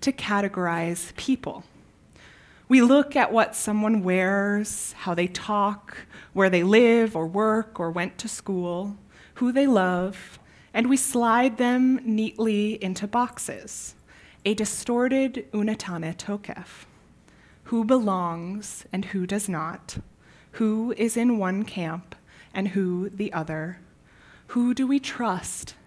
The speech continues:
and who do we fear, who is worth listening to, and who should be ignored.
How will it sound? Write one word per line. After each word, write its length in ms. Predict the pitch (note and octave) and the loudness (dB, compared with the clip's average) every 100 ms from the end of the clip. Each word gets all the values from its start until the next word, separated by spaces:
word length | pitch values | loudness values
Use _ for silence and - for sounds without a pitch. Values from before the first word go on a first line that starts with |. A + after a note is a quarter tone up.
| _ | _
and 140 | F#3 F3+ | -6 -4
who 360 | G#3 G3+ G3+ | 0 0 0
do 140 | G3+ F#3+ | -4 -4
we 160 | G#3 | -4
fear, 600 | G#3+ - G3+ D#3 D#3 F3+ - _ _ - - - _ | -6 -6 -4 -4 -6 -10 -16 _ _ -20 -20 -20 _
who 520 | - B3 A#3+ B3+ B3+ B3+ | -2 0 2 2 0 0
is 160 | A#3 A3+ | 0 0
worth 360 | G3+ G3+ - | -2 -4 -2
listening 560 | B3 C4 - E3+ E3 E3 | 0 0 -2 -4 -4 -6
to, 420 | - D3+ C#3 G3 - _ - - _ | -6 -6 -6 -10 -14 _ -20 -20 _
and 180 | G3 G3+ | 0 0
who 320 | - G3+ G3+ | 0 -2 -2
should 300 | G3+ A3 - | -2 -6 -6
be 260 | E3 D#3 - | -6 -6 -8
ignored. 580 | F#3 F3 E3+ D#3+ E3+ | -8 -6 -6 -8 -12